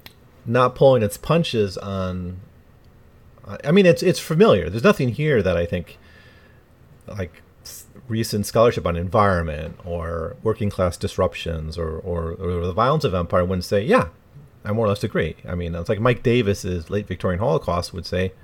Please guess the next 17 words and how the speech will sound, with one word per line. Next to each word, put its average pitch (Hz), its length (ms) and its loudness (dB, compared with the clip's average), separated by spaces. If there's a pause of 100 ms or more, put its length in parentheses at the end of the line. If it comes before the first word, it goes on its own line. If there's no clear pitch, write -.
(920)
the - 280 -10
author 90 300 -2
of 80 80 -2
that 82 200 -4
book, - 260 0
Mike 80 160 -10
Davis, 85 400 -8
he - 60 -16
would 82 120 -18
say, 92 120 -10
"Yeah, 151 180 -2 (640)
it's, 95 140 -14
it's 87 200 -14
tru-, 160 180 -4
it's - 140 -8
true." - 260 0 (1800)
Um, 143 300 2